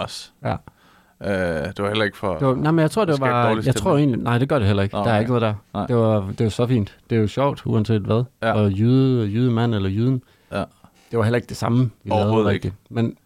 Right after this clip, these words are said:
Speaker 2: jeg tror, det har, vi har nok startet det samtidig, fordi at da Facebook startede, så startede folk med at lave videoer
Speaker 1: Ja.
Speaker 2: lidt derinde, dengang det gik godt.
Speaker 1: Men ja.
Speaker 2: Ja.
Speaker 1: Men kom du ikke, øh,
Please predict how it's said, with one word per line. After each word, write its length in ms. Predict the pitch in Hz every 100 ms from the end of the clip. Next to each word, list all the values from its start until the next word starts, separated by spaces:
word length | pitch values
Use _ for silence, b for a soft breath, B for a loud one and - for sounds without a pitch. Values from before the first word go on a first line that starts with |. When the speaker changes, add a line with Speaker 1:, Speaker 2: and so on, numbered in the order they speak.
| _ 120
Speaker 2:
jeg 100 | 110
tror, 160 | 131
det 120 | 113
har, 180 | 107 107 -
vi 120 | 117 120
har 80 |
nok 220 | 113 127 131
startet 380 | 135 135 147
det 80 | 101
samtidig, 540 | 127 135 165 143 104 98 _ _ _
fordi 340 | - 113 113
at 120 | 110 107 - _ _ _ -
da 80 | 117
Facebook 400 | 113 139 143 123
startede, 340 | 123 127 123
så 140 | 110 117
startede 380 | - 120 123 113
folk 300 | 127 120 117
med 160 | 110
at 160 | 104 104
lave 160 | 107
videoer 340 | 117 131 113 107 - -
Speaker 1:
Ja. 60 |
Speaker 2:
lidt 200 | 110 - -
derinde, 280 | 117 113 120 117
dengang 220 | 113 113
det 80 | 117
gik 120 | 123
godt. 180 | 120 120 _ b b b b b _ _ -
Speaker 1:
Men 140 | 110
ja. 140 | 110 113 104
Speaker 2:
Ja. 80 | 107 107 b b b b
Speaker 1:
Men 160 | 120 117
kom 260 | - 123
du 200 | 131 156
ikke, 120 | 156 -
øh, 720 | - _ - 110 107 101 92